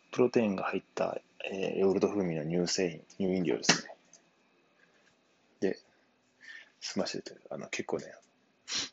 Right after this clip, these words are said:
美意識高めのオーエルさんみたいな感じの朝食をとっております。こう、フルグラ結構高いんですけど、これ案外ね、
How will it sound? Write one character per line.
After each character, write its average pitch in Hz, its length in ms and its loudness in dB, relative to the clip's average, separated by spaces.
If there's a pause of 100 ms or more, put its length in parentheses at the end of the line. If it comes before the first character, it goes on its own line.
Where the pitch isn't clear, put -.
(280)
美 107 160 4
意 131 40 4
識 - 220 2
高 90 200 -2
め 85 120 -2
の 80 140 4
オ 92 140 8
ー 95 40 8
エ 98 40 4
ル 95 80 4
さ 101 140 -2
ん 95 60 -2
み 92 80 -2
た 87 100 2
い - 20 -2
な 76 80 -4
感 82 160 -4
じ 80 80 -8
の 78 80 -8
朝 87 140 -4
食 - 240 -4
を 82 40 -6
と 82 60 -6
っ 80 40 -12
て - 140 -10
お 73 60 -6
り - 60 -12
ま - 120 -6
す。 - 400 -2 (2250)
こ 110 100 -2
う、 - 60 -4
フ 123 80 4
ル 123 80 10
グ 139 80 8
ラ 151 60 4
結 208 80 -4
構 120 80 8
高 - 260 4
い - 20 8
ん 113 40 8
で 101 60 6
す - 120 4
け 95 80 6
ど、 95 100 8
こ - 240 2
れ 82 120 8
案 220 220 8
外 92 220 8
ね、 85 180 -2